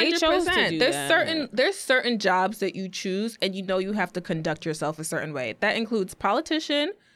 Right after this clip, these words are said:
Speaker 1: a member of the royal goddamn family.
Speaker 2: Mm-hmm.
Speaker 1: W-, those things,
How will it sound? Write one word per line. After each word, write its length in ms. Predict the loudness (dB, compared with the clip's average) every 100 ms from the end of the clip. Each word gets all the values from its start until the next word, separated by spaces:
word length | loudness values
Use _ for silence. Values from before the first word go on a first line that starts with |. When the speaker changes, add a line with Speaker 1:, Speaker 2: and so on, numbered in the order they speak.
| _ -8
Speaker 1:
a 80 | -2
member 220 | 0 -2
of 80 | -2
the 60 |
royal 300 | -2 0 0
goddamn 400 | 2 0 0 -2 0
family. 540 | -2 0 0 -4 -6 -10
Speaker 2:
Mm-hmm. 340 | -14 -10 -6
Speaker 1:
W-, 120 | -4 2
those 300 | 4 4 2
things, 400 | 2 2 2 -4